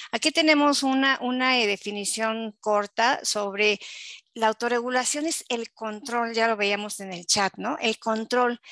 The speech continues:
que ejerce la persona sobre sus propios procesos, sobre sus pensamientos, sentimientos y acciones, y en la mayoría de los casos siempre están orientados hacia la consecución de una meta.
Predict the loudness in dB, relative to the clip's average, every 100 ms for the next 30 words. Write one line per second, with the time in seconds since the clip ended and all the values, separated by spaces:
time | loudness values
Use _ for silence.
0 | -20 -6 -2 0 2 0 0 -2 -4 -4
1 | -4 -4 -4 -2 -2 -2 -6 -6 -6 -6
2 | -6 -4 -4 -6 -6 -6 -4 -2 -2 -2
3 | -4 -6 -10 -12 -20 -14 -4 0 2 2
4 | 0 0 2 4 4 2 2 0 0 -2
5 | -4 -2 0 0 0 -4 -4 -4 -4 -4
6 | -6 -4 -2 2 2 2 -4 -2 -2 -2
7 | -2 -2 -4 -8 _ -20 -16 -2 2 2
8 | 2 2 2 2 2 0 0 -2 -4 -2
9 | -2 -2 -6 -10 -10 -6 0 0 0 0
10 | -2 0 -2 -2 -6 -6 -2 -2 -2 -6
11 | -4 -4 -4 -4 -6 -6 -8 -10 -10 -8
12 | -8 -8 -8 -8 -8 -10 -12